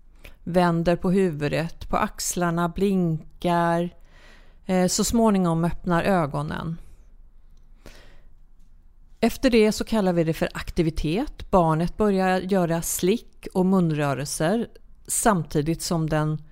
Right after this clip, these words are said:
söker med, ja då,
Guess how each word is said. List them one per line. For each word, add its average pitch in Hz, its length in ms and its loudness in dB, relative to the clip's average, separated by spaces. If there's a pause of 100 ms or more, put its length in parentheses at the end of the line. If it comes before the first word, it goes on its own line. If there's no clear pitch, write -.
(120)
söker 180 1120 -2 (240)
med, 175 540 0 (360)
ja 202 160 -2
då, 151 360 0